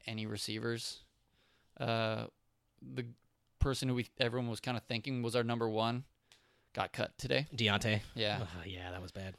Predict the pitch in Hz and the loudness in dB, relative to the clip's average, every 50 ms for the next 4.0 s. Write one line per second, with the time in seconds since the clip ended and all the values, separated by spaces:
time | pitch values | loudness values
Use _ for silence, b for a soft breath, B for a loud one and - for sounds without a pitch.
0 | - - 123 - - - 120 120 120 - - 127 120 120 113 110 - - 107 107 | -10 -8 -6 -4 0 0 0 0 0 0 2 2 2 2 0 -2 -2 -4 -4 -2
1 | - - 120 113 113 107 110 110 110 107 - - 113 104 98 101 101 98 107 - | -2 -2 -2 -2 -2 0 0 0 -2 0 0 0 0 0 0 -2 -2 -6 -8 -12
2 | _ _ _ b b b b b b b b b b b b b b b b 190 | _ _ _ b b b b b b b b b b b b b b b b 2
3 | 185 185 170 170 165 151 156 156 131 123 151 156 147 143 143 143 135 131 127 160 | 2 6 8 8 8 8 8 4 2 6 8 10 10 12 10 8 6 4 0 -4